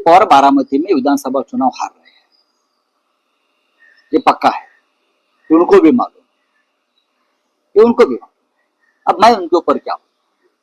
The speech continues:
आप अपने घर तोड़ा है, अपनी पार्टी तोड़ी है, जिस आपके नेता और आपके पिता समान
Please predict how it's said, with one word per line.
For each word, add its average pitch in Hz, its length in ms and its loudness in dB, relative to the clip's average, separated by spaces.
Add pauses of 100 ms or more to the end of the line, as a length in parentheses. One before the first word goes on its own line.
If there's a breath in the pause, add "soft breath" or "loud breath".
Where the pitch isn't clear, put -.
(580)
आप 175 220 6
अपने 160 200 -4
घर 123 180 -8
तोड़ा 151 300 0
है, 170 240 -4 (100)
अपनी 123 240 -8
पार्टी 127 340 -2
तोड़ी 165 320 -4
है, 165 240 -6 (1120)
जिस 160 220 4
आपके 151 540 2 (880)
नेता 143 500 4
और 143 160 0
आपके 127 520 -2
पिता - 500 0
समान 143 480 0